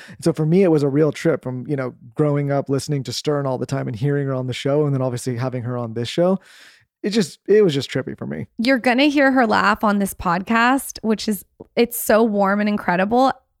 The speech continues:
Speaker 2: I mean, Howard thinks it sounds like a dolphin. I find it really endearing and cute.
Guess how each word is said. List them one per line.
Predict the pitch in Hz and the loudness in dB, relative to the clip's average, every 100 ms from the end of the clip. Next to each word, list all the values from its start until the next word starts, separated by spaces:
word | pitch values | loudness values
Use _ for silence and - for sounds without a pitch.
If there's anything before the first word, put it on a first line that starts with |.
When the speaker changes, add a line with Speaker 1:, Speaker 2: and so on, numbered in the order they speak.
| _ | _
Speaker 2:
I | 214 220 | 0 2
mean, | 214 214 - - | 2 0 -2 -6
Howard | - 208 220 233 | 0 4 4 2
thinks | 233 220 - | 0 -4 -4
it | - | -4
sounds | 208 185 202 | -2 0 -2
like | 208 | -2
a | |
dolphin. | 208 180 196 - 226 | 0 0 0 0 0
I | 190 208 | 0 -2
find | 208 202 | -2 -2
it | 208 | -4
really | 190 185 185 | -2 -2 -2
endearing | 185 190 170 160 | -4 -2 -4 -4
and | 160 190 | -6 -8
cute. | - 202 269 | -2 0 0